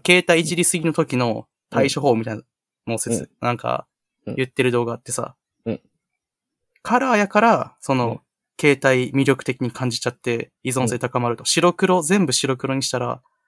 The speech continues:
Speaker 2: うん。
Speaker 1: 急に魅力度落ちて、使用頻度下がるっていうテクニック紹介しとってさ。
Speaker 2: うん。おー。
Speaker 1: それiPhoneの設定でさ、あって、
Speaker 2: うん。
Speaker 1: 設定いじくったら、電源ボタンを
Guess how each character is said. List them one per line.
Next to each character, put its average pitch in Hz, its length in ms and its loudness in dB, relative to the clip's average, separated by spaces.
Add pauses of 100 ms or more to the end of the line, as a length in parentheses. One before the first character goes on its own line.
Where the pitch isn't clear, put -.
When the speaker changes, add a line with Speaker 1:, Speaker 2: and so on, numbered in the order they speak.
Speaker 2:
う 104 120 -8
ん。 - 40 -12
Speaker 1:
急 151 240 0
に 147 320 0
魅 139 120 -2
力 135 240 -2
度 113 100 -2
落 - 180 -8
ち - 20 -14
て、 123 320 -4 (120)
使 - 200 -2
用 139 120 4
頻 143 120 0
度 123 60 0
下 127 140 0
が 123 100 2
る 123 80 2
っ 123 40 -8
て - 120 -10
い 107 60 -4
う - 20 -20
テ 147 120 -2
ク 127 120 -6
ニ 110 140 -6
ッ - 20 -20
ク - 60 -16
紹 117 160 -2
介 117 120 -8
し - 40 -6
と 113 80 -8
っ - 20 -20
て - 60 -16
さ。 - 240 -10 (280)
Speaker 2:
う 123 60 -2
ん。 - 20 2
お 107 420 -2
ー。 - 40 -8
Speaker 1:
そ - 80 -8
れ 143 80 -4
iPhone 175 340 2
の 113 100 -4
設 - 220 -2
定 127 140 -4
で 120 80 -2
さ、 120 120 -4
あ - 20 -12
っ - 60 -16
て、 - 360 -12
Speaker 2:
う 127 80 -6
ん。 92 140 -8 (500)
Speaker 1:
設 - 220 -4
定 147 240 0
い 147 80 0
じ 143 120 -6
く 151 100 -4
っ - 40 -4
た 123 140 -2
ら、 120 320 -2
電 147 220 4
源 160 220 4
ボ 160 100 -2
タ 131 120 0
ン 120 120 2
を 120 280 -2